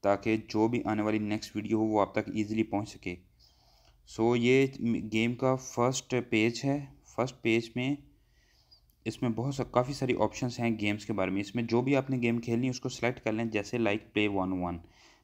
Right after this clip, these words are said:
प्ले वन वन में जाएंगे, ये मेरे पास टोटल कॉइन्स पन्द्रह लाख चौरासी हज़ार हैं,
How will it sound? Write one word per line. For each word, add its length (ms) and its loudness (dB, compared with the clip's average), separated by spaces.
प्ले 120 6
वन 220 4
वन 180 4
में 160 0
जाएंगे, 460 0
ये 160 2
मेरे 180 2
पास 280 -2
टोटल 260 2
कॉइन्स 340 -2
पन्द्रह 360 0
लाख 260 2
चौरासी 380 -2
हज़ार 240 0
हैं, 140 -6